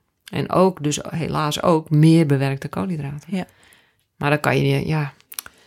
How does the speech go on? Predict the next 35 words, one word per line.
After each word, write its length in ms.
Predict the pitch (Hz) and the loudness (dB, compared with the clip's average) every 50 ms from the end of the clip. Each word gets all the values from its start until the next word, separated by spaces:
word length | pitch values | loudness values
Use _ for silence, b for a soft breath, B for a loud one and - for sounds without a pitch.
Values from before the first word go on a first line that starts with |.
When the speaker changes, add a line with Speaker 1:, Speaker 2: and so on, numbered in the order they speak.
| b b b b b b b b b | b b b b b b b b b
Speaker 1:
Er 80 | 160 | 0
zijn 260 | 156 190 190 202 180 180 | 2 4 4 4 4 4
volkeren 640 | - 226 262 285 285 - 151 135 135 147 175 180 B B B B B B B B | 4 4 4 4 4 4 2 0 0 0 -2 -2 B B B B B B B B
die 460 | - - - 151 165 190 196 180 165 | -8 -8 -4 0 2 4 4 6 6
hun 180 | 180 175 165 | 6 4 4
voedselinname 840 | - - - 285 277 - - - - 156 147 147 139 139 143 147 151 | 2 0 -2 -2 -2 -2 -4 -2 0 0 0 0 0 0 -2 -2 -2
gewoon 260 | - - 165 175 170 | -2 -2 -2 0 0
zestig 380 | - - - 240 - - 190 - | 0 -2 -2 -2 -2 -2 -4 -4
procent 420 | - 180 - 175 165 160 - - | -2 0 0 2 2 2 0 -2
uit, 300 | - 151 147 143 - - | -2 -2 -2 -4 -6 -8
eh, 120 | 156 147 147 147 147 | -6 -4 -4 -4 -6
koolhydraten 560 | - - - 302 247 196 156 151 156 - 147 | -8 -8 -4 -2 -2 0 0 -2 -4 -4 -6
halen. 340 | 139 143 143 143 143 143 - b b b b b b | -6 -4 -6 -6 -6 -8 -10 b b b b b b
En 120 | - 170 170 | -2 0 2
daar 160 | 170 165 160 | 2 0 0
komt 260 | - 170 156 135 135 | 0 -2 -2 0 2
weinig 400 | 139 170 226 277 285 214 160 - | 2 4 6 6 6 6 4 2
diabetes 560 | - 160 160 160 - - 311 277 - - - | 0 -2 -2 0 -2 -2 -2 -2 -4 -6 -8
voor. 240 | - - 156 156 160 - | -6 -6 -6 -6 -4 -4
Speaker 2:
Ja. 200 | 208 190 190 b b b b b _ | -4 -4 -4 b b b b b _
Speaker 1:
Maar 100 | 143 156 | -2 -2
dat 140 | 175 170 | 0 0
zijn 200 | - 170 160 160 | 0 0 0 0
allemaal 360 | - 165 165 160 160 - _ _ _ | 2 0 0 0 -2 -6 _ _ _
onbewerkte 800 | _ - 233 262 277 240 196 180 160 156 165 160 160 156 - - | _ 2 4 6 6 6 6 4 4 2 2 0 -2 -4 -8 -8
koolhydraten. 640 | - 220 226 233 214 180 151 147 139 143 151 - - _ B B B | -4 -2 -2 -2 -2 -2 -4 -6 -6 -8 -12 -14 -18 _ B B B
Speaker 2:
Ja. 120 | 220 190 B B B B _ | -12 -12 B B B B _
Speaker 1:
Ik, 180 | - - 196 - - - _ | -14 -14 -12 -12 -18 -12 _
ik 240 | - 208 185 165 | -2 -2 0 2
denk 200 | 175 190 180 165 | 4 4 4 4
wel 240 | 156 170 202 240 262 | 4 4 4 4 4
dat 160 | 233 196 180 | 2 0 -2
het 140 | - - - | -4 -12 -10
echt 180 | - 180 - - | -10 -10 -8 -6
voor 160 | - - | -6 -6